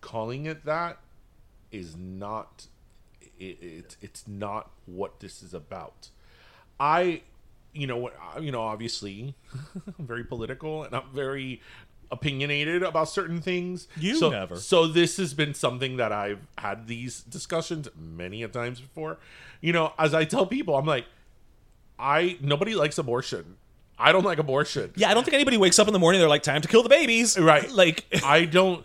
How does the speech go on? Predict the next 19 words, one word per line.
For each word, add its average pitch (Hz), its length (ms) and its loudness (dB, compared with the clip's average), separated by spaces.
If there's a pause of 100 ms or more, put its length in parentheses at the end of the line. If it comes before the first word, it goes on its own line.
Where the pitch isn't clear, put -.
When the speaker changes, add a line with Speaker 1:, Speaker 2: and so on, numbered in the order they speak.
(100)
Speaker 1:
I 147 100 2
don't 196 140 -2
think 226 280 -10
anybody 117 800 -4 (340)
likes 120 680 -4
abortion 110 800 -4 (100)
or 117 260 0
Speaker 2:
Right. 110 200 0 (360)
Speaker 1:
takes 127 380 -6
it 120 120 -4
lightly. 107 760 -6 (1080)
This 135 260 -6
is 139 80 -8
not 160 200 4
about 175 200 6
abortion. 110 880 -4 (320)
This 117 240 -6
is 131 100 -6
a, 135 120 -6